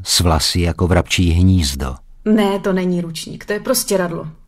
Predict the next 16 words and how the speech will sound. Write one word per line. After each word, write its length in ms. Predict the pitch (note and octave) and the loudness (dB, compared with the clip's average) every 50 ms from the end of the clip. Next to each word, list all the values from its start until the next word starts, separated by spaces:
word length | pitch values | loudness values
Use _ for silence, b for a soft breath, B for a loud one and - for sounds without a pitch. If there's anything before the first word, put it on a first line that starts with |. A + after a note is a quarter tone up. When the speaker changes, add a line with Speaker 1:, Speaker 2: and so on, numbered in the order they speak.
| - - - | -20 -6 0
Speaker 1:
A 140 | F#2+ F#2+ F2+ | 2 2 4
drbala 420 | E2 G2+ A2+ C3 D3+ E3 E3 D#3+ | 4 4 2 4 4 4 4 4
si 180 | D#3 - - F2 | 2 2 0 2
dál 340 | D2+ F#2 G2+ A2+ A#2+ B2+ A#2 | 2 4 4 4 4 4 2
důkladně 520 | G2 G#2 G2 - - A2 G2 G2+ G#2 G2+ | 2 0 0 2 2 2 2 2 2 2
hlavu, 300 | F#2+ F2+ F2+ E2 D2 D2+ | 2 2 0 0 0 -2
zatímco 540 | D2 E2+ E2 - - F2+ F2 E2 - G#2 - | 0 -2 0 2 2 2 2 2 2 0 0
on 260 | - - A2 G#2+ A2+ | 2 2 4 4 4
si 180 | - - - E2 | 4 2 0 2
důkladně 760 | D2+ E2+ F2+ D#2+ D2 - F#2 F2+ F2 F2 F2 G2+ G#2+ A2 A2+ | 2 2 2 2 0 0 0 2 2 2 2 2 4 4 2
drbal 460 | G#2+ - G#2 G#2 G2 G#2+ G#2+ G#2+ G#2 | 2 2 2 2 2 2 0 0 0
svou. 520 | - - - D#2 C#2 B1+ A#1 - - C2+ - - - - _ - B B B B B B B B B B B B B B B B _ _ - | -2 -4 -4 -4 -4 -4 -6 -8 -10 -12 -14 -16 -18 -20 _ -20 B B B B B B B B B B B B B B B B _ _ 0
Ještě 320 | F2 F2 - - - G2+ | 2 2 2 2 0 0
udýchaní 760 | - G#2+ A2 A2 A#2 A#2 G#2 - - F#2+ F#2 F2 E2 D#2+ E2 | 2 2 2 4 4 4 4 4 2 2 2 2 2 2 2
tou 240 | D2 - F2+ F2 F2 | 2 2 2 4 6
námahou, 1080 | F2 F2 F#2 F#2+ G2 G2 G2 F#2 F2+ E2+ D#2 C2+ C#2+ D2 D2 C#2+ C#2 C2 C2+ C#2 C#2+ | 6 6 8 8 8 8 6 6 4 4 2 0 0 -2 -2 -4 -6 -8 -8 -10 -10